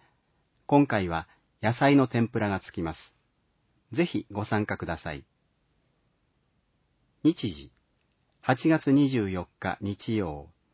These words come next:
十時から十四時三十分。一グループ四十五分。会場、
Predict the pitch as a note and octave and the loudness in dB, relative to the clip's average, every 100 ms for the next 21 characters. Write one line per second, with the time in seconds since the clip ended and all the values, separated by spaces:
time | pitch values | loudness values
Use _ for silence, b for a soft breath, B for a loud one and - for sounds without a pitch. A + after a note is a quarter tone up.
0 | _ _ _ G#2 D3+ D#3+ A2+ - E2 D#2+ | _ _ _ 2 6 6 4 -6 -8 -8
1 | - _ _ - A#2 C3+ C3+ F#2+ - G#2 | -10 _ _ -2 2 4 4 0 -2 -2
2 | G#2 G#2+ - - C2+ - _ _ _ _ | 0 -2 -8 -12 -12 -14 _ _ _ _
3 | _ _ _ _ B2 B2 D3+ D3+ C#3+ A2+ | _ _ _ _ -6 -2 4 6 6 2
4 | - E2 - A#2 C#3+ G#2+ E2 D#2+ G2 E2+ | -2 -12 -2 2 2 0 -4 -6 -6 -6
5 | C2 - _ _ _ _ _ _ _ _ | -12 -12 _ _ _ _ _ _ _ _
6 | _ _ _ - B2 B2 A2 G#2 F#2+ | _ _ _ 0 2 4 2 -2 -4